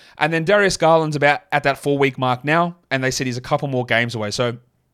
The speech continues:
maybe towards the end of next week, with his jaw issue, that Garland would be, uh, hopefully available to return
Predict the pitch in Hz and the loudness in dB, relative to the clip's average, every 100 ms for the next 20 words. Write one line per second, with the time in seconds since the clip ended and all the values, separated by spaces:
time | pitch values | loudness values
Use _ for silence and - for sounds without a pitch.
0 | _ _ _ - 151 165 165 147 151 156 | _ _ _ -8 -2 -2 -4 -6 -2 -2
1 | 147 151 151 143 160 185 - - - _ | -2 -4 -4 -4 -4 -6 -8 -20 -20 _
2 | 127 120 143 135 113 120 123 120 - 123 | -8 -6 -6 -8 -6 -6 -4 -4 -4 -4
3 | 113 _ _ _ _ _ _ _ _ - | -6 _ _ _ _ _ _ _ _ -10
4 | 139 127 104 131 131 127 117 123 123 120 | -6 -6 -2 0 2 0 -4 -8 -6 -4
5 | 120 117 117 120 127 247 117 107 _ - | -4 -4 -4 -2 -2 -4 -6 -10 _ -8
6 | 123 127 120 117 120 - 117 107 - 113 | -2 -2 -2 -6 -12 -12 -10 -10 -8 -8
7 | 113 | -10